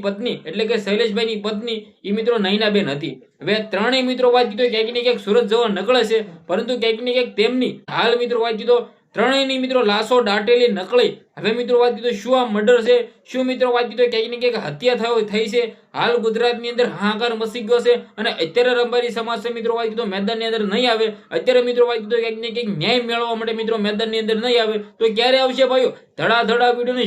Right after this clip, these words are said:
શેર કરી દેવાનો છે, કારણ કે હાલ મિત્રો વાત કીધું અત્યારે ભાઈઓ રબારી સમાજના લોકો મેદાનની અંદર આવશે ને તો જ મિત્રો વાત કીધું અમને ન્યાય મળશે. કોને હત્યા કરી છે, કોને મર્ડર કર્યા છે, સૌથી મોટા આવનારા ટાઈમની અંદર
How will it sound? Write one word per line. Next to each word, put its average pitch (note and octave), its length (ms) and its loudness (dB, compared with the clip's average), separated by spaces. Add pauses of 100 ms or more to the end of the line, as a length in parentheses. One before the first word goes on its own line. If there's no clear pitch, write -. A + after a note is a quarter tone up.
શેર A#3+ 160 4 (120)
કરી B3 200 2
દેવાનો B3 300 4
છે, B3 100 2 (300)
કારણ G3+ 240 -2
કે A3+ 160 0
હાલ G3 160 2 (100)
મિત્રો A#3+ 220 0
વાત A3 120 -4
કીધું A#3 240 -2
અત્યારે A#3 320 2
ભાઈઓ A3+ 220 0 (320)
રબારી A3 320 -2
સમાજના A#3 400 -4
લોકો A3+ 280 2
મેદાનની A#3 360 -2
અંદર A#3 200 -2
આવશે A#3 260 -2
ને G#3 40 -4 (280)
તો A#3+ 180 4
જ A3+ 120 -4
મિત્રો A#3+ 220 2
વાત A3+ 120 0
કીધું A3+ 180 -2
અમને A3+ 180 -6 (100)
ન્યાય G#3+ 240 0
મળશે. F#3 280 -2 (320)
કોને A#3+ 260 0
હત્યા A#3 340 0
કરી B3 220 0
છે, B3 100 4 (280)
કોને A#3+ 220 0
મર્ડર G3 420 -2
કર્યા A3+ 300 0
છે, A#3+ 80 4 (380)
સૌથી G#3 380 -2
મોટા B3 240 -2
આવનારા A#3+ 280 0
ટાઈમની A#3+ 280 -2
અંદર A#3+ 140 2